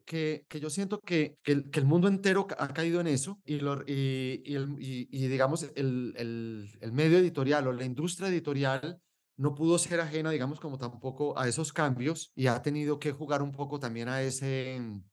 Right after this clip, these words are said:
poco como esa farandulización de, de la literatura y, y, y, y del medio editorial.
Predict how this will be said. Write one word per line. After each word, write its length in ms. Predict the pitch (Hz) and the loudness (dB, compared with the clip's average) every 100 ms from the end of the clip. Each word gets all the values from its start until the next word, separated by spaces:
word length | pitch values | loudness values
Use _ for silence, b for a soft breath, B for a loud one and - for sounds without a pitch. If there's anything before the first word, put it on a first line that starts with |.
| - | -4
poco 200 | 147 156 | 0 2
como 160 | 135 | 2
esa 240 | 120 - 151 | 2 2 -2
farandulización 1300 | 151 143 131 131 131 123 123 107 - 135 131 135 139 _ _ _ - | 0 0 0 -2 -4 -6 -4 -6 -2 2 2 0 -6 _ _ _ -4
de, 640 | 135 143 139 143 139 139 | 4 4 4 0 -4 -6
de 240 | - 127 | -12 -6
la 120 | 123 120 | -2 -2
literatura 800 | 120 123 113 113 190 190 180 175 | -2 -2 -4 2 4 4 2 -2
y, 160 | 135 123 | 0 0
y, 500 | 120 - 120 120 - | 0 -4 -6 -6 -6
y, 240 | 120 117 | -6 -6
y 100 | 120 | -2
del 160 | 120 117 | -2 0
medio 200 | 117 131 | 0 2
editorial. 640 | 135 135 113 110 95 - | 0 0 -4 -2 -2 -6